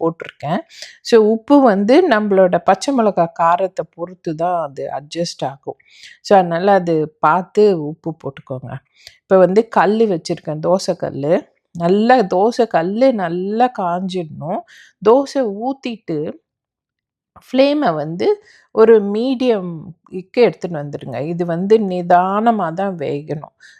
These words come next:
ஆ, அப்படியே வந்து, ம், ஃப-, இதுவா வச்சு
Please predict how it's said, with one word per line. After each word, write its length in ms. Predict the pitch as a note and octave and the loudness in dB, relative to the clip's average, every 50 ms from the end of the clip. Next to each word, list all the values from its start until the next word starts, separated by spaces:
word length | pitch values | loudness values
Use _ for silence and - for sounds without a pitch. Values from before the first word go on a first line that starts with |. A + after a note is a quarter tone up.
| _ - - | _ -6 -4
ஆ, 340 | E3+ E3+ E3 D#3 D3+ D3+ | -2 -2 0 0 0 0
அப்படியே 400 | D3+ D#3 - - F3+ G3 G#3 G#3+ | -2 -2 -2 0 4 6 6 6
வந்து, 640 | G#3 G3 F3+ E3+ E3+ E3 E3+ F3+ F3 F3 E3 D#3+ D3+ D#3 | 6 4 0 -2 -4 -4 -2 0 0 0 -2 -2 -4 -6
ம், 340 | D3+ D3+ D#3 D3+ C#3+ C#3+ D#3+ - - | -8 -10 -10 -10 -10 -12 -12 -6 -2
ஃப-, 280 | E3+ D3+ C#3+ C#3+ C#3 | 0 2 2 2 0
இதுவா 460 | C#3+ D#3 E3 E3+ F#3+ G3 G3+ G#3+ G#3 F#3+ | -2 -4 -4 -2 0 2 4 4 4 2
வச்சு 680 | E3+ E3 E3 - - - - G3+ G3 F#3+ F3+ E3+ E3+ | 2 -2 -4 -4 -8 -6 -2 -2 0 0 0 -2 -6